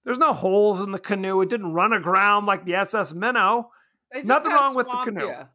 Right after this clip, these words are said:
Speaker 2: He dropped his camera and, and his camping gear. The canoe, I'm sure, popped right back up. But he's chilling 'cause it's like the salesman with the farmer's daughter.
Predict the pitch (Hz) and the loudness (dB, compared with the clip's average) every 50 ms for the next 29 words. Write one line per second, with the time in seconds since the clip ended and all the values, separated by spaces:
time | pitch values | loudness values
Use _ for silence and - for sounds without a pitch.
0 | _ _ _ - - 226 233 196 226 226 233 262 277 285 320 330 320 - - 285 | _ _ _ -16 -12 -10 -4 0 2 4 4 2 0 -2 -8 -10 -8 -4 -2 0
1 | 262 254 247 240 240 240 226 214 214 208 220 208 214 208 196 - - - 320 254 | 0 0 0 -4 -4 -6 -6 -8 -6 -4 -4 -2 -2 -4 -6 -8 -8 -6 -4 -2
2 | 233 233 226 202 233 208 196 190 180 185 185 185 180 175 170 165 170 175 180 - | -2 -2 -4 -2 -4 -4 -4 -4 -4 -2 -2 0 0 0 0 0 -2 -4 -6 -8
3 | _ _ _ _ _ _ _ - 214 202 - - 285 233 254 254 240 240 247 254 | _ _ _ _ _ _ _ -4 -4 -4 0 0 0 2 4 4 4 4 4 2
4 | 220 214 208 - - 240 226 208 - 247 220 208 208 208 214 208 202 208 202 202 | 2 0 -2 -2 -2 -2 -2 0 2 2 4 4 4 2 0 0 0 0 -2 -2
5 | 196 185 185 185 - 196 175 175 190 196 196 226 294 277 311 320 - - - - | 0 0 0 -2 -2 -2 -2 -2 -4 -4 -4 -2 -2 -2 -2 -4 -6 -8 -2 0
6 | 427 392 381 320 240 190 190 196 196 262 240 208 220 214 208 214 247 226 214 202 | 0 2 2 2 2 2 0 0 -2 -2 -2 0 0 -2 -2 0 0 -2 -2 -2
7 | - - 214 202 185 180 - - 269 254 254 254 240 233 226 202 185 170 180 180 | -4 0 2 2 2 2 0 -2 0 0 0 0 -2 -2 -4 -4 -4 -4 -6 -6
8 | 185 170 - 214 196 196 190 185 185 180 180 - 202 180 175 180 170 156 147 156 | -6 -6 -4 -2 -2 -2 -2 -2 -4 -8 -6 -4 -2 0 0 0 0 -2 -6 -8
9 | 156 | -10